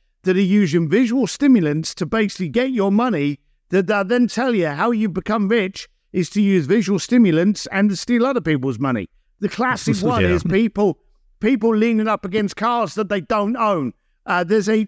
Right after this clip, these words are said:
Speaker 1: <laughs> it is
Speaker 2: Oh,
Speaker 1: horrible.
Speaker 2: jeez.
Speaker 1: There's a lot of videos out there at the moment,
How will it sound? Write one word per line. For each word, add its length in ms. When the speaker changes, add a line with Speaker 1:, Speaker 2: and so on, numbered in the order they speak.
Speaker 1:
<laughs> 560
it 180
is 180
Speaker 2:
Oh, 80
Speaker 1:
horrible. 320
Speaker 2:
jeez. 160
Speaker 1:
There's 400
a 120
lot 340
of 140
videos 520
out 240
there 120
at 80
the 60
moment, 540